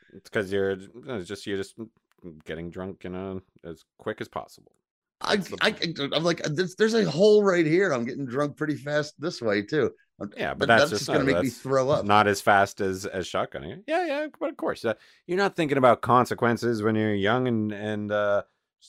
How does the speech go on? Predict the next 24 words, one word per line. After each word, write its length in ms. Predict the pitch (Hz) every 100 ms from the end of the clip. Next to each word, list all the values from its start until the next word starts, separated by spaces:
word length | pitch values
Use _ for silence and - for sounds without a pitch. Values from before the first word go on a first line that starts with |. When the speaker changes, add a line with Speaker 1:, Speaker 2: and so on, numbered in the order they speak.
| _
Speaker 1:
and 320 | 95 92 92
drinking 280 | 85 113 113
Speaker 2:
I 40 | 143
know, 300 | 151 220 123
but 160 | 120
I, 40 | 120
Speaker 1:
heavily. 340 | 117 127 139
Speaker 2:
I 40 | 165
thought 220 | 117 143
of 100 | 113
some 320 | - 135 214
consequences, 800 | - 117 98 104 - 101 101 135
and 100 | 120
Speaker 1:
No, 60 | 117
Speaker 2:
I 20 |
knew 160 | 117 117
Speaker 1:
yeah, 80 | 113
Speaker 2:
that 80 | 101
that 80 | 120 123
Speaker 1:
but 20 |
Speaker 2:
was 180 | 117 95 98
the 100 | 95 95 -
dumb 220 | 107 101
idea. 460 | 92 90 92 110